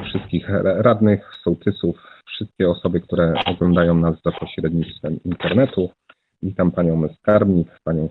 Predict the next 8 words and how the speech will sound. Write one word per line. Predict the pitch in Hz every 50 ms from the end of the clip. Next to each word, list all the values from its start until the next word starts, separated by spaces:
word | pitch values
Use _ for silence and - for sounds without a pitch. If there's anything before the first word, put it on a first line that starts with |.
| -
sekretarz, | - 85 - - 101 98 - 82 - - _
pana | - 92 90 87
burmistrza, | 82 85 82 87 92 104 - - - 95
powinienem | - - 87 87 85 85 80 73 73 -
zacząć. | 98 95 - _ 98 92 90 - _ - - - - - - - _ _ _ _ - - - -
E, | 92 87 87 80 - - _ _ _ _ _
od | 117 104
razu | 117 117 110 104 104 98 98